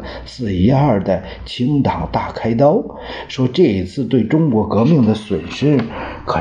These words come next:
真是不得了啊。代表大会上说些什么？蒋介石冷冷地问。“听说毛泽东反对我最厉害。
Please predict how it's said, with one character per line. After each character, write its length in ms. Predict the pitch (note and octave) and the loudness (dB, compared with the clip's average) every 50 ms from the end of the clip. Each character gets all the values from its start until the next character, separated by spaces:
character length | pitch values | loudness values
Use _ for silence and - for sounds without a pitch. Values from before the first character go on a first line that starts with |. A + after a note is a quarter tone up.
| - | -4
真 240 | - - C3 C3 D3 | -2 -2 0 0 0
是 140 | B2 - A#2+ | -2 -2 -4
不 220 | G2+ - - A#2+ | -4 0 0 0
得 180 | A2 - G#2+ A2+ | 2 2 2 2
了 140 | B2 G2+ - | 2 0 -2
啊。 720 | - - - - - - - - - - - - - - - - - - - - - - - - - - - - - - - - - - - - - - - - - - - - - | -4 -8 -8 -6 -4 -2 -2 -2 -2 -4 -8 -14 -20 -20 -20 -20 -20 -20 -20 -20 -20 -20 -20 -20 -20 -20 -20 -20 -20 -18 -18 -18 -16 -16 -16 -14 -14 -14 -14 -14 -14 -14 -14 -6 0
代 160 | - G#2 G2+ | 2 2 2
表 220 | F#2+ F#2+ G2 F#2+ F#2 | 2 2 2 2 4
大 200 | A2 A2+ A2 G#2 | 4 2 2 2
会 280 | G#2 C#3+ C#3+ C#3 B2 - | 4 4 4 4 4 4
上 500 | C3 B2+ C3 C#3 C3+ B2 A2 F#2+ F2+ F#2 | 4 4 4 4 4 2 2 0 -2 -4
说 200 | - - A2 G2+ | -4 0 0 0
些 160 | G2 G#2+ G#2 | 2 2 0
什 160 | F#2 - F#2+ | 2 2 4
么？ 460 | F2+ G#2+ A#2 B2+ C3 A#2+ G2+ F#2 F#2 - - - - - - - - - - - - - | 4 4 4 4 4 2 2 -2 -4 -8 -14 -20 -20 -20 -20 -20 -20 -20 -20 -20 -14 -4
蒋 260 | - C3 B2+ B2+ D3+ F3 | 0 2 2 2 2 2
介 180 | G#3+ G#3+ F3+ | 2 4 4
石 280 | - - - C#3+ D#3+ D#3+ | 2 4 4 4 4 4
冷 320 | A2+ G2+ G#2 A#2+ E3+ F3+ | 4 4 2 4 4 4
冷 240 | E3 A#2+ F2+ E2+ E2+ | 4 4 2 2 0
地 100 | E2+ F2 | 0 2
问。 360 | F#2 A#2 D3 - - - - - - - - - - - - - - - - - - - - - - - | 2 2 2 2 0 -6 -12 -16 -18 -20 -20 -20 -20 -20 -20 -20 -20 -20 -20 -20 -20 -20 -20 -20 -8 -2
“听 180 | - G#2+ A2 G#2+ | 2 2 2 4
说 300 | A2+ B2 C3 C3 C3 B2 | 4 4 6 6 4 4
毛 240 | G#2 G2 G2 G#2+ | 2 2 0 2
泽 140 | A2 A#2+ B2+ | 2 2 2
东 320 | A#2 C3+ C#3 C#3+ C#3 A#2+ A2+ | 4 4 4 4 4 2 2
反 240 | - A2+ G#2 A2 | 0 0 2 2
对 120 | A#2 B2+ B2+ | 4 4 4
我 360 | A2+ G#2+ A2 B2 B2+ B2+ A#2 | 4 4 4 4 4 4 2
最 240 | A#2+ - C#3+ C#3 B2 | 2 0 0 2 2
厉 180 | B2 C3 B2+ | 4 2 2
害。 540 | A2+ A2+ B2 C3+ C#3 C3+ B2+ - - - - | 2 2 2 2 2 2 0 -2 -6 -12 -20